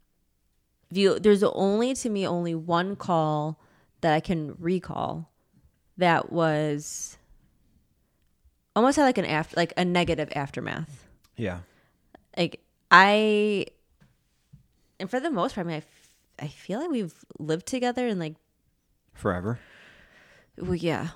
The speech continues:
Speaker 1: but, like, you weren't on Elgin very long before we started, we lived together.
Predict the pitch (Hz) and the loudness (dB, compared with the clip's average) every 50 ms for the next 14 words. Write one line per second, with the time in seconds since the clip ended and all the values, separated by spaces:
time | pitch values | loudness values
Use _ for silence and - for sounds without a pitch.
0 | - - - - 208 208 202 202 190 - - - 202 _ _ _ _ _ _ _ | -12 -4 0 4 6 6 6 4 2 -4 -14 -16 -18 _ _ _ _ _ _ _
1 | _ _ _ _ _ _ _ - - 214 240 262 339 381 415 403 359 - - - | _ _ _ _ _ _ _ -4 0 0 2 2 2 2 2 2 0 0 -4 -6
2 | - 277 262 220 196 190 180 170 170 180 226 214 175 165 - - 175 170 160 156 | -4 -2 0 2 4 4 4 4 2 0 -2 -2 -4 -6 -4 -4 -2 -2 -2 -2
3 | - 180 165 131 80 156 156 - 196 226 - 165 143 135 139 143 - 175 202 208 | -2 -2 -4 -2 -4 -4 -4 -4 -6 -6 -6 -8 -8 -6 -8 -8 -8 -8 -10 -10